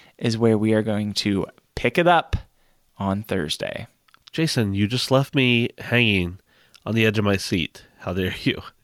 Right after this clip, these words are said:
Speaker 1: <laughs> I know. I hate when I do that.
Speaker 2: Yeah. Hey, you know what I hate when you do? I hate it when you don't go to Patreon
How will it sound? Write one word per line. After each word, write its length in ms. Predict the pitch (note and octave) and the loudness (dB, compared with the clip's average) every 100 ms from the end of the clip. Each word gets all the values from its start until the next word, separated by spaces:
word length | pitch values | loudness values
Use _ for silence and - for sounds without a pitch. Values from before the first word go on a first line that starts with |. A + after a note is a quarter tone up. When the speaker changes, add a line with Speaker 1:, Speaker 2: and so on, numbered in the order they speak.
| _ _ | _ _
Speaker 1:
<laughs> 500 | _ - - - - | _ -20 -10 -6 -2
I 80 | D#3 | -2
know. 280 | A2+ A#2+ G#2+ - - _ - | 0 0 0 -6 -20 _ -2
I 100 | C#3+ | 0
hate 200 | C3+ A2+ | 2 2
when 120 | A2 | 0
I 100 | A2 | 0
do 160 | A2 A2+ | 0 0
that. 240 | G#2 G2+ - - _ - | -2 -4 -12 -20 _ -4
Speaker 2:
Yeah. 280 | G#2 D2 - _ _ - - - - | -4 -4 -10 _ _ -20 -16 -12 -2
Hey, 120 | D#3+ | 0
you 160 | C3+ C#3 | 2 4
know 140 | D3+ | 4
what 100 | C#3+ | 6
I 160 | C3 B2 | 4 4
hate 340 | B2+ B2 A#2+ | 2 2 2
when 180 | A2+ A2+ | 0 2
you 120 | A2 | 2
do? 320 | A2+ A2 G#2+ | 4 6 6
I 100 | G#2 | 4
hate 140 | B2 C#3 | 2 2
it 80 | |
when 120 | A2+ A2 | 0 0
you 120 | G#2+ | 0
don't 400 | - D3 D3 A#2+ | 2 2 2 2
go 180 | B2+ A#2 | 4 4
to 60 | |
Patreon 800 | - C3 A#2+ A#2 G2+ F#2 F2+ | 2 0 0 2 2 2 0